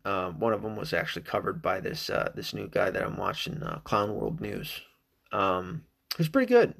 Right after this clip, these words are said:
pretty good guy. He's kind of impressive with some of the shit that he does too.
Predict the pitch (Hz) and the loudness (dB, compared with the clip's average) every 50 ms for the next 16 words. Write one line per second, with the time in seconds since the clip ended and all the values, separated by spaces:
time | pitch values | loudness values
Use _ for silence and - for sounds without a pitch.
0 | - - _ _ _ - 151 156 160 151 143 135 120 104 - - 156 - _ _ | -18 -20 _ _ _ -2 0 0 0 0 2 2 2 2 0 -2 -6 -14 _ _
1 | _ _ _ - - - - 185 196 175 143 123 - - 123 139 139 - 123 117 | _ _ _ -20 -12 0 2 4 6 6 4 2 2 2 2 2 2 2 -2 -6
2 | 120 - - - 120 113 107 107 - - 131 - - - 104 101 - - - - | -6 -6 -6 -6 -6 -4 -4 -6 -4 -4 -4 -4 -4 -6 -4 -4 -4 -4 -6 -6
3 | - 113 110 | -10 -10 -10